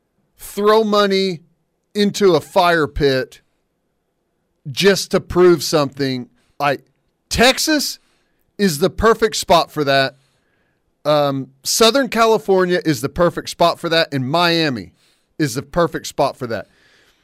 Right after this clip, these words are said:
There's not a whole lot of other places. And yeah, people will do it, like, on a,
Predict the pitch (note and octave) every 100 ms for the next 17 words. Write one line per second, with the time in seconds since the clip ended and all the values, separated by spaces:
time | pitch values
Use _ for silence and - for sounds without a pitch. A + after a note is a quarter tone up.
0 | _ _ _ _ D#3+ D#3+ G4 G#4+ G4+ F#4+
1 | E4+ B3+ B3 D#4 C#4+ B3+ G#3+ A#3 G3+ -
2 | A3 G#3+ - D#3 - - _ C4 C#4 D4
3 | A#3+ - - D#4 E4+ C4 G3 C3+ G3 A#3+
4 | F#3+ D#3 C3+ _ _ _ _ _ _ _
5 | _ _ _ _ _ _ _ F3+ _ _
6 | G#3+ G3 - - A#3 A#3 A3 G3+ G3 F#3
7 | E3+ D3